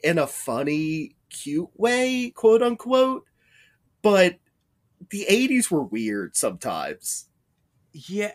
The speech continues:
Speaker 2: at least it's a comeuppance moment for him.
Speaker 1: Yeah.
Speaker 2: So at least this one, it's not like, "Oh, he's fine, he just gets away with it," like, type thing. Because when he's in the trunk,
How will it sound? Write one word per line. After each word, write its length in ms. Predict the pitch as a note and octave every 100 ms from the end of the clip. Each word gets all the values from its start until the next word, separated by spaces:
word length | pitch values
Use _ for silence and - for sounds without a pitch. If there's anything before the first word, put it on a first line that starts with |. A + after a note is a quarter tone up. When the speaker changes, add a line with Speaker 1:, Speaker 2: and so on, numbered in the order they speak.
| -
Speaker 2:
at 180 | A#3+ A#3
least 300 | D4+ D#4+ C#4+
it's 140 | B3
a 60 | B3+
comeuppance 680 | - D#3+ C3 - F3+ F#3+ G3+
moment 400 | G#3+ A3 A#3 -
for 300 | - A3+ B3
him. 160 | C4 A#3
Speaker 1:
Yeah. 240 | G3 F#3+ F#3
Speaker 2:
So 100 | F3
at 140 | F3
least 220 | G#3+ A#3
this 180 | G#3 G#3+
one, 160 | G#3 G3+
it's 160 | E3
not 160 | F#3 C#3+
like, 220 | D#3+ - -
"Oh, 320 | C4 A#3+ G#3+
he's 260 | G3+ A3 -
fine, 400 | A#3+ A#3+ A#3 A3+
he 40 |
just 180 | G#3 G3+
gets 220 | A3+ A3
away 340 | A3+ A3 B3 A3+
with 280 | G3+ F#3+ G3
it," 200 | G3+ -
like, 360 | C3+ C3+ A#2
type 260 | - C#3+ C#3
thing. 300 | E3+ E3+ F3 _ _ -
Because 460 | E3 - G3+ F3
when 140 | D3+ D#3+
he's 200 | G3+ G#3
in 100 | G#3
the 100 | D3
trunk, 400 | - G3 F3